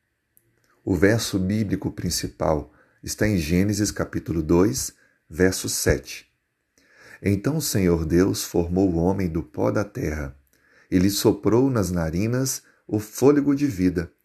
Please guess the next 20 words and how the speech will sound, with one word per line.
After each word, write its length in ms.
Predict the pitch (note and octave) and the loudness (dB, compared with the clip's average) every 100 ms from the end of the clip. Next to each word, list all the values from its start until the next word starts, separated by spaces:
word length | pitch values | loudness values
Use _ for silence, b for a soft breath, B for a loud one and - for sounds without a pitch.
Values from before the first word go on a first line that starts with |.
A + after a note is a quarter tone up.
| b b b b | b b b b
e 140 | - E2+ | -2 2
o 60 | |
homem 300 | E2 G#2+ G#2+ | 4 4 0
se 200 | G2+ - | -4 -4
tornou 600 | F#2+ F2+ E2 E2 G2 B2+ - _ _ | -4 -4 -2 2 2 0 -6 _ _
um 80 | A#2 | -8
ser 380 | A2+ - G2+ G2 | -6 0 0 2
vivente." 600 | G2 F2 D#2 D2 - - _ _ _ _ _ _ _ _ _ _ B B B B | 0 -2 -4 -6 -14 -20 _ _ _ _ _ _ _ _ _ _ B B B B
Algumas 380 | F#2 A2 C#3+ E2+ | -4 0 0 0
versões 560 | E2+ - - G#2 F2 | 0 0 0 0 0
também 300 | - E2+ F#2+ | -2 -2 0
apresentam 800 | F#2+ - E2 E2 F#2+ F2 E2 D#2 b b b b b b | -2 -2 -2 2 0 0 -6 -8 b b b b b b
que 100 | - | 0
o 60 | F2 | 2
homem 260 | G2+ G#2 | 2 0
se 180 | F#2+ D#2+ | -4 -8
tornou 720 | - F#2 E2+ E2+ G2+ B2+ - | -6 -6 -4 0 0 0 -4
uma 360 | A2+ A2+ G2 - - | -6 -2 -2 -4 -6
alma 560 | F#2+ A#2 A#2+ G2+ F#2 | 0 2 2 2 0
vivente. 680 | E2 D#2+ D#2+ D2+ - - | 0 -2 -4 -6 -10 -20